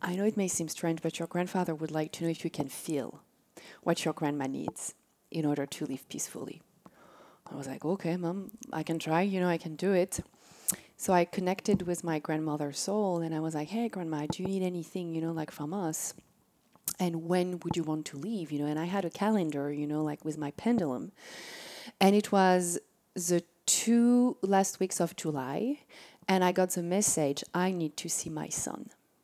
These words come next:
The truth is, my uncle did not want to see his mother because he didn't want to keep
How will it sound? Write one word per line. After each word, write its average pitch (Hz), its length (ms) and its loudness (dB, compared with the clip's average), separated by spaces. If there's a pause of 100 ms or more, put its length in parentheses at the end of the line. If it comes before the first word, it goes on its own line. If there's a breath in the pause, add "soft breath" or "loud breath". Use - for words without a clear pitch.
(1500 soft breath)
The 196 80 -8
truth 269 340 6
is, 202 180 6
my 170 240 4
uncle 190 560 2
did 160 180 -2
not 175 280 -4
want 170 240 -2
to - 140 -6
see 165 400 -2
his 165 260 -8
mother 165 580 -2
because 165 300 -2
he 165 120 -2
didn't 180 320 2
want 175 180 0
to - 140 -4
keep - 280 -6